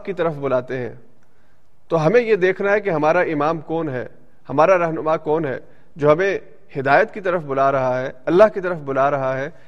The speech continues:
یا جو ہمیں اللہ سے انکار کی طرف اور اللہ سے بغاوت کی طرف بلا رہا ہے۔ تو امام دونوں قسم کے ہیں۔ اب یہ ہماری چوائس ہے کہ ہم کس کا انتخاب کرتے ہیں۔ پھر اس کے بعد اللہ تعالیٰ نے علو فی الارض، زمین کے اندر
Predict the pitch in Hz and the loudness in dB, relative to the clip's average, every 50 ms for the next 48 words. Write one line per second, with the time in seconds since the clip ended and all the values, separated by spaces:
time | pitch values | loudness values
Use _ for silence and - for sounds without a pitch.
0 | - - - 175 190 208 226 226 226 214 208 202 - 202 202 214 214 202 - 202 | -16 -4 -2 0 2 4 4 4 4 2 2 0 -2 0 2 0 0 0 0 -2
1 | 185 170 151 156 156 170 180 175 180 170 165 156 170 180 160 - - - - - | -4 -2 0 0 0 0 0 -2 -6 -6 -4 -4 -4 -4 -6 -10 -18 -20 -20 -8
2 | - - 156 165 165 170 185 185 - 180 156 139 127 135 156 190 214 208 - - | -2 0 2 2 2 2 0 0 -2 -4 -4 -2 0 2 2 0 0 -2 -6 -6
3 | 180 165 151 151 139 131 131 127 127 123 120 120 113 107 - - - - - - | -6 -4 -4 -4 -4 -4 -2 -2 0 0 -2 -2 -6 -8 -10 -14 -18 -20 -20 -20
4 | - - - - - 147 - 180 175 180 190 208 208 185 - - 139 139 175 208 | -20 -20 -16 -12 -8 -4 0 2 2 4 4 2 0 -2 -8 -12 -6 -2 0 2
5 | 226 208 175 147 143 - 180 170 170 160 160 151 139 143 170 180 - - - - | 2 2 0 -2 -8 -6 -6 -6 -6 -4 -4 -4 -2 -4 -4 -6 -10 -16 -20 -18
6 | - - 139 165 165 175 165 151 143 156 175 202 214 180 196 175 170 180 - 185 | -6 -2 -2 -2 0 0 0 2 4 4 4 4 2 0 -2 -2 -2 -2 -4 -6
7 | 175 165 160 151 151 151 151 147 - - 175 165 147 135 135 - 139 135 131 - | -4 -2 -2 -4 -4 -4 -8 -10 -8 -6 -6 -6 -6 -6 -6 -2 -2 -2 -2 -4
8 | 135 123 - - 127 123 117 117 - - - - - - - - - 220 233 254 | -8 -10 -10 -8 -8 -8 -8 -10 -14 -18 -20 -20 -20 -20 -20 -2 0 2 2 2
9 | - - 233 208 208 202 196 202 202 208 196 185 175 170 180 185 190 185 180 185 | 0 0 4 4 4 4 4 2 0 -2 -2 0 0 0 0 0 0 -2 -2 -2
10 | 190 - _ _ _ _ - - - - - - - - - - - - 156 160 | -4 -6 _ _ _ _ -20 -20 -20 -20 -20 -20 -20 -20 -20 -8 -2 0 0 2
11 | 202 247 247 190 165 - 202 196 190 - - 185 190 185 147 120 - - - - | 2 0 0 -4 -2 0 0 0 2 2 2 2 2 2 -2 -12 -14 -18 -20 -20
12 | - - 131 147 156 160 196 233 247 226 - - 196 180 180 175 160 180 175 160 | -16 -6 -2 0 0 2 0 0 -2 -2 -2 0 0 0 0 0 2 2 2 2